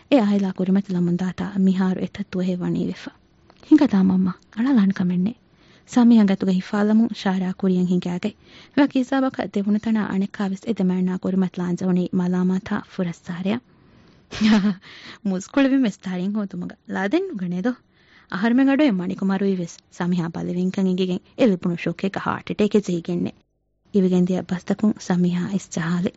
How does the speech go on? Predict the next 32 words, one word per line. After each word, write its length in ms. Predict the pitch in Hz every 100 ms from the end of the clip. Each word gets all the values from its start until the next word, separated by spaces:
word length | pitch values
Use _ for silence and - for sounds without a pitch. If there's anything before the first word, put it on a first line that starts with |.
| _
ಅಮಿಲ್ಲ 300 | - 190 262 302
ಫಿರಿಮಿಯಾ 460 | - 320 320 269
ಬಲಿಯಫುವ್ವ 600 | 165 175 180 220 - 226 220 151
ಲಾರಿ 420 | 180 175 180 185
ದಹಿವೆತೆಗೆಂ 540 | 196 190 196 214 196 165
ಫಿರಿಮಿಯಾ 460 | - 190 226 226
ಮಿರಿ 220 | 175 175
ಅಂಹೆನೆತ್ತಿ. 520 | 180 208 208 185 - - _ _ -
ಮುಸ್ಕುಳವಿ 460 | 180 180 - 269 262
ಮವೆಸ್ 500 | 208 165 170 - 196
ಅಮಿಲ್ಲ 280 | 185 202 180
ಏದು. 340 | 175 170 226 _ - - -
ಸಹಾರೋ 400 | 220 214 285 349
ಹಿವೆ 280 | 254 175 180
ಶಾರಾಮೆಂ 480 | 196 185 190 180
ಇಕಮ 260 | 185 185 208 175
ಇಪ್ಪಸ್ 420 | - - - -
ವೀಮ. 200 | - - - _ _ _ -
ರಶುಗೆ 340 | 208 196 202 190
ಮೀಹುಂಗೆ 420 | 190 190 190 185 -
ದೂತಕುಂ 440 | 190 208 202 214
ನುಕುಮೆಗೆಂದ 500 | 196 196 190 185 180 185
ಮಿಫ್ಫದ 340 | 202 202 - 226
ಲಫ್ಸುತ 400 | 202 185 - - 175
ಸಮೀಹಾಗೆ 580 | - 196 190 190 190 190
ಹಿ 120 | 190
ಫುವಳವಾಲ 640 | - - 196 190 185 185 190
ಮುಂದಿಯೈ 440 | 185 190 208 220 - - - -
ಎತ 180 | 269 330 226
ಜಹಮ್ತಕೆಂ 560 | 196 233 220 185 175 -
ಏನಾ 260 | 190 185
ಎದ್ದೆಮು. 420 | 185 185 190 214